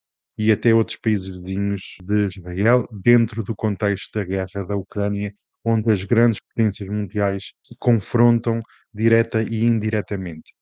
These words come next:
Este episódio vai ficar gravado na psique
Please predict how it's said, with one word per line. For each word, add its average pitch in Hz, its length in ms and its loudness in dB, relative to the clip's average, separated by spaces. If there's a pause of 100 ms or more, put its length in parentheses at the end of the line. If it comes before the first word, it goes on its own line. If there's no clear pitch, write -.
(300)
Este 147 260 4
episódio 110 760 0
vai 113 160 0
ficar 110 380 -2
gravado 104 500 0
na 107 200 0
psique - 680 -6